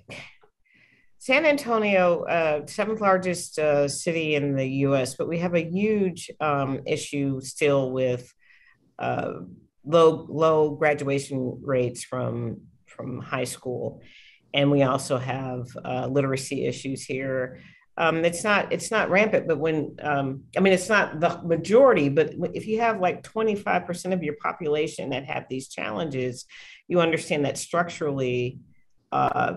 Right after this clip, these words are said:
your community is gonna have this element of, of suffering. But I, I think we here at C P S Energy really believe that education is the key, both in terms of foundationally making sure that,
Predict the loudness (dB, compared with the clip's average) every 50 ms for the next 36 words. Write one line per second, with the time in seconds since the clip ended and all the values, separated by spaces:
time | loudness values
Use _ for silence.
0 | -6 -8 -4 -4 -4 -4 -4 -2 0 0 2 2 0 0 -2 -4 -4 -4 -6 -6
1 | -4 -4 -4 -4 -4 -4 -4 -6 -6 -6 -8 -8 -8 -6 -4 -2 -2 -2 -2 -2
2 | -4 -2 -4 -4 -4 -6 -8 -10 -10 -10 -10 -6 -4 -4 -4 -4 -6 -8 -8 -8
3 | -10 -8 -6 -4 -2 -2 -2 -2 -4 -6 -12 -14 -10 -6 -2 -2 -2 -2 -2 -2
4 | -2 -2 -2 -4 -8 -10 -8 -6 -4 -2 -2 -4 -4 -4 -2 -2 0 -2 -4 -4
5 | -6 -10 -12 -10 -8 -8 -8 -8 -8 -6 -6 -6 -4 -4 -4 -2 0 0 0 0
6 | -2 -2 -4 -4 -2 -2 -2 -2 -2 -2 -2 -2 -4 -4 -4 -6 -4 -4 -4 -4
7 | -4 -6 -8 -10 -10 -12 _ _ _ -10 -6 -4 -2 -2 -2 -4 -8 -12 -18 -20
8 | -20 -20 _ _ 4 4 4 4 2 -2 -2 -2 -2 0 0 0 0 -2 -2 -2
9 | -2 0 0 2 2 2 2 0 -2 -4 -4 -4 -2 -2 -2 -2 -4 -6 -8 -6
10 | -4 -4 -2 -2 0 0 0 0 -2 -4